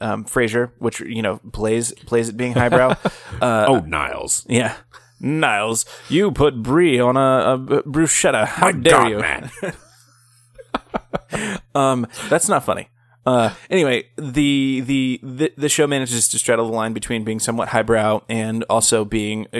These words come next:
Speaker 1: uh, just goddamn hilarious. So, uh, th-, and there's a lot of people on here that, that make that so. But, um, anyway, just watch it. If
Speaker 2: So
Speaker 1: you haven't seen it, I, I barreled through the last, like, two seasons, uh,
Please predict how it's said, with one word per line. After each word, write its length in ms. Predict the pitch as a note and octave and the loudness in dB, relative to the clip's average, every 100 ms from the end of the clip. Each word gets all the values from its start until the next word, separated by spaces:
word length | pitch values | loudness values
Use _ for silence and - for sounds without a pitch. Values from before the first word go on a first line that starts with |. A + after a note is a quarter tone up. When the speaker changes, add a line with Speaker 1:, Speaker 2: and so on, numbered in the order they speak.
| A2+ | -4
Speaker 1:
uh, 220 | A#2 G#2+ | -2 -2
just 380 | G#2+ A#2+ - - | -2 -2 -4 -4
goddamn 400 | A2+ A2+ A2+ A2+ | -2 0 0 -2
hilarious. 460 | A#2 G#2 A2+ F#2+ - - - | -2 -2 0 0 -4 -6 -8
So, 280 | - C3+ B2 | 0 4 4
uh, 340 | - A#2 A2 G#2 - _ _ _ _ _ _ - - - | 4 4 2 0 -6 _ _ _ _ _ _ -8 -6 -6
th-, 200 | C#3 C#3+ | -2 -2
and 260 | C3+ D3+ C#3 | -2 -2 0
there's 140 | C#3 | 0
a 40 | C3+ | 2
lot 160 | C3+ | 2
of 60 | B2+ | 2
people 220 | C3 A#2+ | -2 -2
on 140 | A#2 A2+ | -2 -2
here 220 | A2+ A2 | -2 0
that, 220 | A#2 E2+ | 0 0
that 140 | A#2+ A2 | -2 -2
make 220 | A2+ - | -4 -2
that 180 | G#2 - | 0 2
so. 300 | A2+ G#2+ A2 - - | 2 0 -2 -12 -8
But, 320 | - A#2+ - - | -2 0 0 2
um, 400 | A2 A2 G#2 G2 _ - | 2 0 -4 -10 _ -4
anyway, 260 | C#3+ A2+ G#2+ | 0 0 -4
just 220 | - - | -6 -2
watch 180 | G#2 G#2 | 0 -2
it. 80 | G#2+ - | -6 -2
If 120 | C3 | 2
Speaker 2:
So 80 | C3+ | 4
Speaker 1:
you 20 | |
haven't 140 | C#3 | 4
seen 180 | C3 A#2 | 2 2
it, 140 | A2+ - | 0 0
I, 140 | G#2+ | 0
I 140 | - B2 | 2 2
barreled 320 | A#2+ B2+ A#2 | 4 2 2
through 140 | A2+ | -2
the 100 | A2+ | 0
last, 320 | G#2 G#2 - A2+ | 0 2 2 2
like, 120 | A2 _ | -2 _
two 240 | - - A2+ | -4 -2 0
seasons, 580 | G#2+ G#2 G#2 G#2+ - - - - | 0 -2 -4 -2 -2 -2 -12 -16
uh, 160 | - | -8